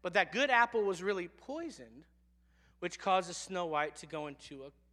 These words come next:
coma, right? You guys know the story. When you look at this scene from the outside, it's clear that what Snow White thought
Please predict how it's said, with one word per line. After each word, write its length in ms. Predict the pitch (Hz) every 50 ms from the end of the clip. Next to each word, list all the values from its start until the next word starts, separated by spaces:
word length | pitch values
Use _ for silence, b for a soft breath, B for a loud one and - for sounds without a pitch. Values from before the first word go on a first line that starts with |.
| -
coma, 380 | - - 226 226 208 165 127 123
right? 160 | 127 135 151
You 60 | 175
guys 200 | 180 202 202 196
know 120 | 208 185 170
the 100 | 151 139
story. 420 | - - 139 131 131 139 170 208 - _ _ _ _ _ _ _ _ _ _ _ _ _ _ _ _ _ _ _ B B B B B
When 100 | 233 247
you 80 | 254 269
look 160 | 294 285 302
at 100 | 285 208
this 140 | 240 220 -
scene 280 | - - 262 262 240
from 180 | - - 214 196
the 80 | 185
outside, 680 | 185 208 285 359 359 - - - 185 160 156 156 175 180 b b b b b b b b -
it's 180 | 214 208 -
clear 320 | - - - 269 294 285 269
that 220 | 214 226 196 175
what 180 | 208 214 - -
Snow 300 | - - - 233 254 254
White 240 | 247 240 214 - -
thought 640 | - - - - 233 262 311 330 240 190 185 -